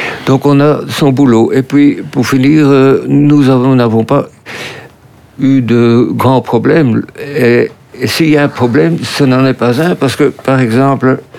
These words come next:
si vous voyez que votre voisin met souvent le coude à table en mangeant, ça vous en irrite un peu. Mais après trois mois, vous lui dites, euh, «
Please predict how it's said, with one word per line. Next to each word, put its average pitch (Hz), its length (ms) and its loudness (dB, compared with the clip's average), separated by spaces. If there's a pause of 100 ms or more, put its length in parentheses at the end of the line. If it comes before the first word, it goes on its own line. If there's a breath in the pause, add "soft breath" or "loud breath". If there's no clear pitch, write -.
(580 loud breath)
si - 320 -4
vous 120 220 0
voyez 120 340 0
que 127 120 -4
votre 113 600 -2 (420 loud breath)
voisin 120 640 -2
met 131 220 0
souvent 135 440 0
le 120 140 0
coude 180 300 0
à 127 100 0
table 160 400 -2
en 131 80 2
mangeant, 127 540 0 (1000 loud breath)
ça - 240 -2
vous 127 240 0
en 113 200 -2 (160)
irrite 131 420 0
un 113 100 0
peu. 104 240 -4 (720 loud breath)
Mais 120 140 0
après 131 320 -4
trois 127 280 -2
mois, 147 360 -2 (880)
vous 120 200 -2
lui 117 280 0
dites, 127 400 -4
euh, « 120 240 0